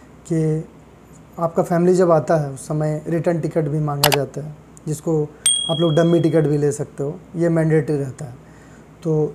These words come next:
जितना भी डाउट है ना फैमिली विजिट वीज़ा से रिलेटेड, ये छोटा छोटा वीडियो में मेरे चैनल पे मिल जाएगा, आप बाकी वीडियो को भी देख लेना। तो उम्मीद करूँगा वीएफएस का rule आने के बाद जो आप लोगों में डाउट हो रहा था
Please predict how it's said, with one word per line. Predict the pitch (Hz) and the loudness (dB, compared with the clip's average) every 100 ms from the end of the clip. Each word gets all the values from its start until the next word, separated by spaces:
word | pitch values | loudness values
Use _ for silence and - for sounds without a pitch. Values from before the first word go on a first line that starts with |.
| 160 | 0
जितना | 185 233 | 2 4
भी | 285 269 | 4 6
डाउट | 208 240 214 | 4 4 4
है | |
ना | 185 175 - | 0 -2 -4
फैमिली | 175 175 180 180 | -2 2 2 2
विजिट | 160 156 156 | 2 0 2
वीज़ा | 160 165 | 2 2
से | 160 | 0
रिलेटेड, | 143 143 135 196 - - - | -2 -2 -4 -8 -8 -20 -2
ये | 196 | 0
छोटा | 190 220 233 | 2 2 2
छोटा | 226 214 | 2 4
वीडियो | 190 180 196 | 4 4 4
में | 196 | 2
मेरे | 180 175 | 2 2
चैनल | 165 170 165 | 2 0 0
पे | 156 | 0
मिल | 151 175 | 2 4
जाएगा, | 190 185 185 | 4 4 2
आप | 185 | 2
बाकी | 147 143 151 | 2 0 0
वीडियो | 143 143 | -2 -2
को | 160 | 0
भी | 214 | 0
देख | 180 - | 2 0
लेना। | 143 143 - - - - - - | -4 -10 -14 -20 -20 -20 -20 -4
तो | 180 | 2
उम्मीद | 180 247 - | 4 4 4
करूँगा | 240 226 226 | 4 4 4
वीएफएस | 175 185 208 202 | 4 2 2 2
का | 208 | 2
rule | 156 170 220 | 4 4 6
आने | 196 190 | 4 4
के | 175 | 2
बाद | 139 139 160 175 - - | 0 2 0 0 -10 -8
जो | 147 | 0
आप | 165 156 | 2 2
लोगों | 160 160 | 0 0
में | 156 | 0
डाउट | 147 165 170 | 2 2 2
हो | 185 | 2
रहा | 190 | 2
था | 180 175 | 0 -4